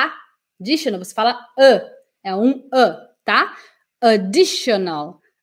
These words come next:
Additional. Qual outro que eu passei pra vocês? Tem o Ih, perdi, me perdi aqui na lista. Tem fish,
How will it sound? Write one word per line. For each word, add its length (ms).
Additional. 1160
Qual 240
outro 140
que 60
eu 60
passei 180
pra 100
vocês? 500
Tem 260
o 680
Ih, 100
perdi, 280
me 120
perdi 320
aqui 200
na 160
lista. 280
Tem 200
fish, 880